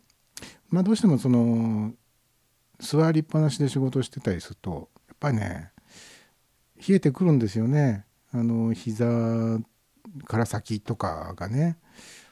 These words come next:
もうほんとひんやりしてきて、ちょっと膝掛け欲しいなって、この前もですね、ちょっと思ったんですよ。あのー、百円ショップ行ったら、フリースのね、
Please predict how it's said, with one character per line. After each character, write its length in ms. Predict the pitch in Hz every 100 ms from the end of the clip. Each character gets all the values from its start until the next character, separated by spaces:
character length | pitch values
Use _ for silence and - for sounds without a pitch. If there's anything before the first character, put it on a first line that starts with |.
| _
も 120 | 127
う 20 | 110
ほ 120 | 143
ん 80 | 147
と 100 | 135
ひ 120 | 139
ん 60 |
や 120 | 135 127
り 120 | 101
し 60 |
て 140 | - 85
き 80 | -
て、 180 | 87
ち 100 | -
ょ 20 | -
っ 20 |
と 80 | 98
膝 220 | 110 120
掛 180 | 127 113
け 60 |
欲 160 | 120 117
し 180 | - 123
い 40 |
な 100 | 107
っ 20 |
て、 100 | 107
こ 120 | 120
の 80 | 151
前 100 | 180
も 100 | 131
で 60 | 104
す 60 |
ね、 140 | 117 107 - -
ち 100 | 180
ょ 20 |
っ 20 |
と 120 | 131
思 140 | 120 175
っ 80 |
た 120 | - 98
ん 60 |
で 80 | 85
す 120 | -
よ。 120 | 69 - _ _ - - - _ _
あ 140 | 98 98
の 1300 | 98 98 95 95 95 92 92 92 92 90 90 90 98 _ _ _ _ _ _ _ _ _ _
ー、 20 |
百 260 | - 131 180
円 100 | 175
シ 100 | 180
ョ 40 |
ッ 20 | 165
プ 180 | -
行 80 | 90
っ 20 |
た 120 | - 85
ら、 260 | 80 76 - _ _ _
フ 160 | - 139
リ 140 | 175
ー 40 |
ス 140 | 160 165
の 140 | 151
ね、 360 | 147 110 80